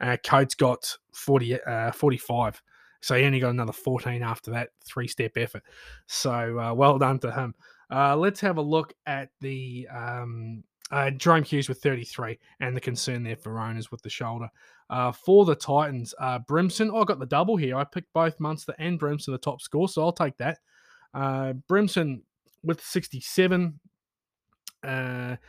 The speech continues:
Bo Firma with sixty-one, Mister Upright. Uh, David Fifita, fifty-seven. I'm an owner. Uh, I put a text out there. What's the over-under on the amount of times I, I, uh,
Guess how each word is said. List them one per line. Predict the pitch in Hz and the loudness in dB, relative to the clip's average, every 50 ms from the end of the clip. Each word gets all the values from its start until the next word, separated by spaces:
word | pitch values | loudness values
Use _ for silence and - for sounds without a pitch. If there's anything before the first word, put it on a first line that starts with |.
| - _ _ - | -20 _ _ 4
Bo | 202 190 170 | 4 4 4
Firma | - - 170 156 151 151 143 | 4 2 2 2 2 2 0
with | 131 131 123 | -2 -4 -4
sixty-one, | - - 147 - - 127 120 123 135 135 139 139 143 139 127 - - | -6 -8 -10 -10 -10 -10 -6 -4 -2 0 0 0 -2 -4 -6 -8 -8
Mister | 151 151 143 - 139 | -8 -8 -6 -6 -6
Upright. | 123 127 - - 139 139 143 139 - _ _ _ _ _ - | -6 -6 -6 -4 -4 -4 -4 -6 -10 _ _ _ _ _ -6
Uh, | - 139 143 - | -4 -4 -2 2
David | - 208 190 175 151 | 2 2 2 2 -2
Fifita, | - - 117 - - 147 143 143 143 139 | -4 -10 -14 -10 -6 -2 0 0 0 0
fifty-seven. | - 151 - - 127 - - - 147 143 143 147 | 0 -2 -4 -4 -12 -10 -4 -2 -2 0 0 2
I'm | 151 156 147 | 2 2 0
an | 131 123 - | 0 -2 -4
owner. | 131 135 135 135 135 135 135 131 - _ _ _ _ _ _ _ - | -4 -2 -2 -2 0 -2 -2 -4 -6 _ _ _ _ _ _ _ -8
Uh, | 120 123 123 123 120 123 123 123 117 117 - - _ - - | -6 -4 -4 -4 -4 -4 -6 -6 -8 -12 -14 -18 _ -14 -14
I | 131 - | -14 -6
put | - - 156 135 | 2 2 2 2
a | 131 | 2
text | - - 135 123 - - - | -2 -4 -4 -4 -4 -8 -8
out | 127 120 120 - | -6 -6 -6 -6
there. | - 127 131 | -6 -4 -4
What's | 143 139 - | -4 -4 -4
the | - 131 123 | -6 -6 -4
over-under | 123 127 127 110 113 117 123 127 120 120 | -4 -4 -4 -4 -6 -6 -6 -4 -6 -6
on | 117 113 113 | -6 -6 -6
the | 113 | -6
amount | 120 131 127 120 - | -6 -6 -6 -6 -8
of | - | -10
times | - - 120 117 117 117 120 113 | -8 -8 -6 -6 -4 -6 -6 -6
I, | 113 113 - _ _ _ _ - _ _ _ _ _ _ - | -8 -10 -10 _ _ _ _ -20 _ _ _ _ _ _ -12
I, | - - 117 117 113 | -10 -8 -6 -6 -6
uh, | 107 107 107 107 107 110 113 117 | -6 -6 -6 -6 -6 -6 -8 -10